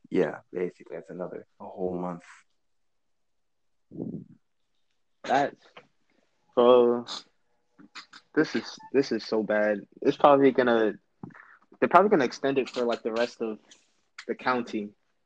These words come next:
Speaker 2: you know?
Speaker 1: Probably. It's just amazing, just, like, what happened in China. It was none of our business. Suddenly it became our business.
Speaker 2: So, in, like,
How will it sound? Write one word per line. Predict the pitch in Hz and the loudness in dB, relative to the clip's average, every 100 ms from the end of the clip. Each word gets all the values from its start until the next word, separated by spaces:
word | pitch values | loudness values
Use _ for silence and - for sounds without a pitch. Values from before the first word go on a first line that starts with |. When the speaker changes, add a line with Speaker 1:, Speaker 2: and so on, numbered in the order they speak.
| _ _ _ _ _ _ _ _ | _ _ _ _ _ _ _ _
Speaker 2:
you | 95 | -10
know? | 101 120 - _ - - _ _ _ _ _ _ _ - | -8 -10 -14 _ -20 -20 _ _ _ _ _ _ _ -10
Speaker 1:
Probably. | 90 92 90 92 98 _ _ _ _ _ - _ _ _ _ _ _ - | -6 -6 -8 -10 -16 _ _ _ _ _ -20 _ _ _ _ _ _ -20
It's | - | -12
just | - - | -8 -6
amazing, | 101 92 95 92 92 92 | -6 -4 -4 -6 -10 -14
just, | 95 98 | -14 -8
like, | 95 92 - _ _ _ _ | -6 -6 -10 _ _ _ _
what | 95 | -10
happened | 95 120 - 98 | -6 -6 -4 -4
in | 92 | -4
China. | - 98 92 90 - _ _ _ _ _ _ - | -6 -8 -6 -10 -14 _ _ _ _ _ _ -12
It | |
was | 95 | -10
none | 104 101 | -6 -6
of | 95 | -4
our | 92 | -4
business. | 90 90 87 90 - _ _ _ _ _ _ _ | -4 -8 -10 -14 -16 _ _ _ _ _ _ _
Suddenly | - 101 92 | -8 -6 -6
it | |
became | 87 - 107 95 | -10 -12 -10 -8
our | 87 | -10
business. | 87 85 85 85 _ _ _ _ _ _ _ _ _ _ _ | -12 -16 -16 -20 _ _ _ _ _ _ _ _ _ _ _
Speaker 2:
So, | - - 131 - | -12 -2 -2 0
in, | - 139 | -2 0
like, | 131 113 | 2 2